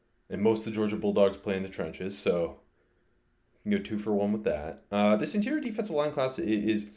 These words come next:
it's pretty loaded in terms of having first round talent, but guys I really like who I think will be there on day three, I think it kinda drops off quick after. There, there's not, like, a, a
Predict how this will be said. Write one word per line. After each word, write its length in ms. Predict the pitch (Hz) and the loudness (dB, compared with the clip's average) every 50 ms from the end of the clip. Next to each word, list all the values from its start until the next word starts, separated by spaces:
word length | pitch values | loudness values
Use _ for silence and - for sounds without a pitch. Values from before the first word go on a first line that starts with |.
| - - - - - - - _ _ _ _ - | -20 -20 -20 -20 -20 -20 -20 _ _ _ _ -4
it's 380 | 131 127 123 - - - - _ _ _ _ _ _ _ _ _ _ _ _ - | -4 -2 -2 -4 -6 -8 -12 _ _ _ _ _ _ _ _ _ _ _ _ -10
pretty 320 | - - 143 185 - - | -2 0 0 0 0 0
loaded 480 | 135 101 95 101 107 110 123 127 127 127 | 0 2 2 2 2 2 0 0 -2 -2
in 100 | 120 107 | -6 -6
terms 380 | - 117 110 107 107 104 104 | -6 -4 -4 -4 -4 -2 0
of 220 | 107 101 104 - - - _ | 0 0 0 -4 -10 -18 _
having 360 | - - - 113 113 117 110 104 | -16 -8 -4 -2 -2 -2 -2 -4
first 300 | - - 113 120 - - | -4 -4 -4 -4 -2 -4
round 160 | 139 139 135 | -4 -4 -4
talent, 420 | - - 143 151 156 147 - - 104 | -4 -4 -2 -2 -2 -2 -4 -4 4
but 400 | 123 123 120 117 - - 104 104 | 6 8 8 8 6 0 -6 -2
guys 360 | - 101 - - 139 160 170 | 0 0 2 2 0 0 0
I 120 | 180 202 208 - | 0 -2 -2 -2
really 400 | 120 104 107 120 135 147 156 156 | -2 -2 0 0 0 0 0 -2
like 320 | 147 131 123 120 127 127 - | 0 4 4 4 4 4 0
who 140 | - 113 | 0 0
I 60 | 104 104 | 0 0
think 220 | 104 117 113 - | 0 -4 -6 -4
will 80 | 117 110 | -4 -2
be 160 | 104 104 104 | 0 2 4
there 200 | 104 107 101 101 | 4 4 4 4
on 100 | 101 101 | 2 0
day 140 | 98 95 95 | -2 -2 -4
three, 520 | 95 - - 82 85 95 117 156 - - - _ _ _ - - _ _ _ _ _ _ _ _ _ | -6 -8 -8 -6 -6 -4 -4 -6 -8 -10 -14 _ _ _ -20 -20 _ _ _ _ _ _ _ _ _
I 60 | 131 | -4
think 200 | - - 170 165 | 0 2 0 0
it 120 | 220 - - | 0 -4 -4
kinda 180 | 226 226 277 220 | -4 -2 -2 -4
drops 580 | - - - - 113 107 98 113 117 - - | -6 -8 -8 0 0 0 2 2 -2 0 0
off 260 | 120 110 113 113 110 - | 0 2 2 0 -4 -8
quick 280 | - - 104 101 101 | -4 -2 -2 0 2
after. 520 | 117 104 104 104 110 110 104 101 98 95 - - _ _ _ _ _ _ _ _ _ _ | 2 0 0 0 0 0 0 0 -2 -4 -8 -18 _ _ _ _ _ _ _ _ _ _
There, 180 | - 127 131 - | -2 -2 -2 0
there's 220 | 123 139 139 131 | -2 -2 -4 -2
not, 200 | 147 147 - - | 0 -2 -2 0
like, 260 | 156 170 170 - - _ _ - - - | -4 -6 -6 -6 -14 _ _ -20 -16 -12
a, 140 | 214 208 208 202 - - - - _ | -10 -10 -8 -8 -10 -10 -12 -12 _
a 60 | - | -14